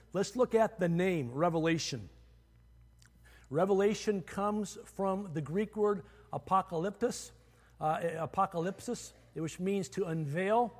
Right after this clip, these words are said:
Uh, it means to pull the veil or cover away that is, that which is hiding something. Likewise, apocalyptic books like Daniel, Revelation unveil the future, it reveals the future.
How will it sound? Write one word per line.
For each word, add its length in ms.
Uh, 200
it 60
means 220
to 100
pull 400
the 120
veil 360
or 140
cover 380
away 560
that 400
is, 280
that 180
which 180
is 120
hiding 420
something. 500
Likewise, 760
apocalyptic 960
books 360
like 180
Daniel, 400
Revelation 800
unveil 1000
the 140
future, 420
it 60
reveals 760
the 100
future. 540